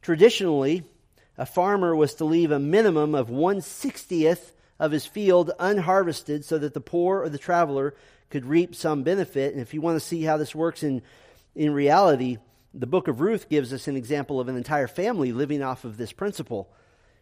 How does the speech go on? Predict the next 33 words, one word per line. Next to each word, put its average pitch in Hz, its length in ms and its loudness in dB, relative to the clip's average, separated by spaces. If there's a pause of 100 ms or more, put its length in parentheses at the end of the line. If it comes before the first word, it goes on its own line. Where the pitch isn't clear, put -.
(160)
of 117 140 -8
this 120 220 -6
gracious 147 580 0
generosity. 135 840 -2 (1300)
So 202 120 0
what's 277 200 4
the 320 80 -2
connection 233 640 0
between 185 580 0
keeping 262 460 -4
the 185 60 -2
peace 240 360 -4
offering 170 380 -2
properly 156 760 -2 (280)
and 175 400 2 (220)
being 196 320 2
generous 180 540 2
with 175 200 -2
your 180 140 0
neighbors, 175 520 0
with 151 200 -6
the 139 60 -10
poor, 196 400 4
and 135 80 0
with 139 180 -6
those 175 280 0
traveling? 180 580 0 (260)
I 214 80 -2
think 233 160 -4
the 175 100 -2
connection's 165 460 -4
pretty 190 220 -6
simple. 190 420 -8